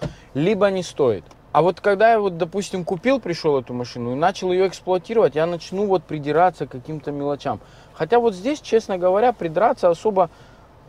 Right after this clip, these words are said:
ну, нет вот каких-то больших щелей, ничего не скрипит.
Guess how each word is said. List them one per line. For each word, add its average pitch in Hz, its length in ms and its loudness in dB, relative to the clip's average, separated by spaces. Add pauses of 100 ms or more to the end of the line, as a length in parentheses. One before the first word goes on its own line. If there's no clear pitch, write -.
(280)
ну, 175 180 2
нет 254 320 4
вот 156 140 0
каких-то 165 400 -2
больших 143 560 -2
щелей, 151 960 0 (540)
ничего 151 440 -6
не 202 140 -4
скрипит. 165 960 -6